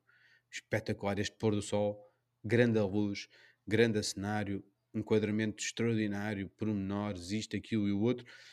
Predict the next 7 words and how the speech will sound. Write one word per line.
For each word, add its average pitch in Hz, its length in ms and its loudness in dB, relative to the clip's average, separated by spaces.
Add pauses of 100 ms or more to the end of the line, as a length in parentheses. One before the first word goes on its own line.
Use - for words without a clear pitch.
(400)
E 113 60 -4
foi, 123 300 -2
e, 139 180 -2
e, 131 200 -2 (100)
mas 123 240 4
não 127 160 4
construíste, 131 880 0